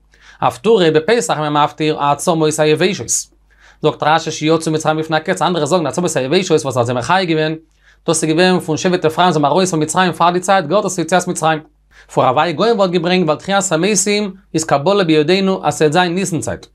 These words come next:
און ביי סוכות איז מען מפטיר, ביום בו גוג, וואס איז דיזעלבע מלחמה, וואס איז דער מאן, אין זכריה, וואס מען מפטיר געווען, דער מורשן טאג סוכות. אזוי זאגט רשי. אבער ווייטער א וויילע גוים זאגט, ווייל מרום א קבלה בידינו, א מלחמת גוג ומגוג, את זיין טאג תשרי.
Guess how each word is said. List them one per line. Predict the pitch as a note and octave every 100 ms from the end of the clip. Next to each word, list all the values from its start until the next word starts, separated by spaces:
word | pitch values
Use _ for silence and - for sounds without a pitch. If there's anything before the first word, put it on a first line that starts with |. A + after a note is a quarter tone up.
| _ _ _ _ - -
און | A2+
ביי | F#2+
סוכות | - A#3+ G#3+
איז | F#3+
מען | E3+
מפטיר, | F3 G3+ - F#3+
ביום | D3+ E3+ G3
בו | F3+ G#3
גוג, | G3 B3+ A#3 F#3+ - _ -
וואס | E3
איז | E3+
דיזעלבע | E3 G3+ F#3+
מלחמה, | F#3 E3 - G#3+
וואס | F#3
איז | F3+
דער | F3
מאן, | G#3+ G#3 G3+ G3
אין | E3+
זכריה, | - G#3+ A3
וואס | F#3 F3+
מען | F#3+ A3
מפטיר | A3 F#3+
געווען, | F3+ F#3 F#3 - _ E3+
דער | F#3+
מורשן | G3+ A3 F3+
טאג | E3+ F3
סוכות. | - E3 D3+ - - - -
אזוי | D#3 F3+ F#3+
זאגט | F3+ F#3
רשי. | D#3+ D#3+ D#3+ A#2+ A#2+ _ _ _ A#2+
אבער | A#2
ווייטער | A#2+ F3+ G3 D3+
א |
וויילע | C#3+ E3+ E3
גוים | F3+ G#3+
זאגט, | F3+ F3 F3 - -
ווייל | C3+ C3+
מרום | D3 F3
א |
קבלה | - C#3+ E3+ D#3
בידינו, | C#3 C3 F#3+ F#3+ F3
א |
מלחמת | C#3 B2 F3+ D#3
גוג | C3 E3
ומגוג, | D3+ G3 E3+ E3+ D#3+ - _ - D3+
את |
זיין | A#2+ E3+ E3+
טאג | D#3 D3+ D#3+
תשרי. | C#3+ A2+ G2+